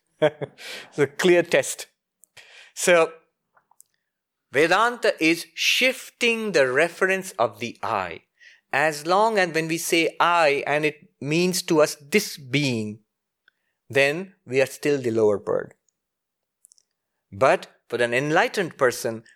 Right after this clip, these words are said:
the I refers to pure consciousness, the witness of this body and mind, the higher bird.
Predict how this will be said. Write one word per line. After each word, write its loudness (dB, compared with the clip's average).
the -4
I 2
refers -2
to -4
pure -4
consciousness, -12
the -2
witness -2
of -4
this -8
body -6
and -12
mind, -12
the -8
higher -4
bird. -16